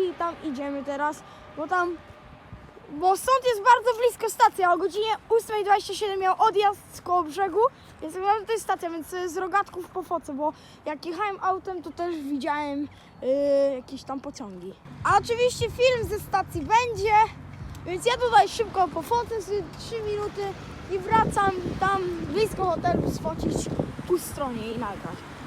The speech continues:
Mamy tam wagon P K P Intercity, bardziej ejce. I tam już widzę Impulsa. Yy, jakby no, ogólnie w Kołobrzegu na dworcu będę w piątek i w drugą stronę,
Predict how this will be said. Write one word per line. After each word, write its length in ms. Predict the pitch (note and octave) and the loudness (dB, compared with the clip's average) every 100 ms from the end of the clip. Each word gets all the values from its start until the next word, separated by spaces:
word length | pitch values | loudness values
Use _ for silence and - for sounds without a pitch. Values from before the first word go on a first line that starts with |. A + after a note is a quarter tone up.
| - | 4
Mamy 240 | F4+ F#4 | 6 6
tam 220 | D#4 C#4 | 4 0
wagon 500 | C#4 F4+ D#4+ D#4+ D#4 C4+ - - | 4 4 6 2 0 -4 -10 -10
P 120 | D4+ D4+ | -6 -6
K 120 | C#4+ | -6
P 200 | A#3+ A3 | -6 -6
Intercity, 640 | B3+ A#3 A#3+ - G3+ - F#3+ F#3+ - | -6 -6 -10 -12 -12 -12 -12 -12 -12
bardziej 320 | A#3 B3 A#3+ B3 | -6 -6 -4 -6
ejce. 440 | G#3+ A3+ F3+ - - - - | -6 -8 -8 -10 -12 -12 -8
I 80 | D4+ | 2
tam 280 | G4+ A4 G#4 | 8 8 10
już 240 | G4 D#4+ | 6 6
widzę 380 | F4 G4+ E4 F#4 F4+ F4 - - - - - - | 6 6 8 6 6 2 -6 -12 -12 -12 -14 -12
Impulsa. 920 | C#4+ D4+ C#4+ E4 E4+ E4 - E4 D#4+ D#4+ - - - - - - - - | -6 -6 -6 -4 -2 -4 -4 2 4 4 0 -8 -12 -12 -12 -12 -12 -8
Yy, 760 | C#4+ D4 D4 D4+ C#4 - - - | -4 -2 0 -2 -4 -8 -8 -4
jakby 220 | E4 A4 | -2 2
no, 200 | A#4 A4+ - - - - - | 6 4 2 -10 -12 -12 -6
ogólnie 500 | - G4 C5+ C5+ B4 | 0 6 6 6 2
w 80 | G#4+ | 0
Kołobrzegu 460 | A4 A4 G4 A4+ A#4 | 0 0 2 -2 0
na 140 | G#4 | 0
dworcu 320 | F#4+ A4 - | 0 -2 -2
będę 200 | G4+ G4+ | -2 -4
w 120 | F#4+ G4 | -4 -2
piątek 460 | F#4 F4 E4+ F4 - | 0 0 -2 -2 0
i 160 | F4 E4+ - - - | 0 0 -4 -10 -8
w 40 | - | 2
drugą 340 | A4+ B4+ A4+ | 4 6 2
stronę, 340 | - F4+ F4 | -2 -2 2